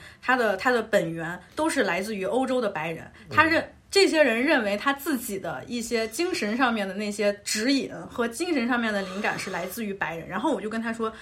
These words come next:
Speaker 1: 朋克音乐确实是在七十年代在英国开始起来的，但是朋克乐也是受牙买加音乐的影响。
Speaker 2: 嗯。
Speaker 1: 它最，你再往前倒，它也是受很多摇滚音乐的影响。摇滚音乐就是来自于布鲁斯，布鲁斯就是黑人音乐。
Speaker 2: 嗯。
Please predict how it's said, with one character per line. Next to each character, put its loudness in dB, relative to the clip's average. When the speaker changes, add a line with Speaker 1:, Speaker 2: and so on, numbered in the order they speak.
Speaker 1:
朋 -2
克 4
音 6
乐 4
确 2
实 -2
是 -4
在 0
七 -2
十 0
年 -6
代 0
在 0
英 0
国 -4
开 -4
始 -6
起 -10
来 -10
的， -10
但 2
是 -2
朋 -8
克 0
乐 0
也 -6
是 -8
受 -4
牙 -2
买 -4
加 -8
音 -10
乐 -10
的 -14
影 -14
响。 -16
Speaker 2:
嗯。 -12
Speaker 1:
它 10
最， 0
你 -4
再 6
往 2
前 0
倒， 0
它 4
也 0
是 -6
受 2
很 -8
多 -4
摇 2
滚 -2
音 -6
乐 -6
的 -8
影 -10
响。 -10
摇 8
滚 4
音 2
乐 2
就 4
是 4
来 2
自 -4
于 -8
布 -10
鲁 -10
斯， -12
布 -2
鲁 -2
斯 -2
就 6
是 0
黑 0
人 0
音 -8
乐。 -12
Speaker 2:
嗯。 -6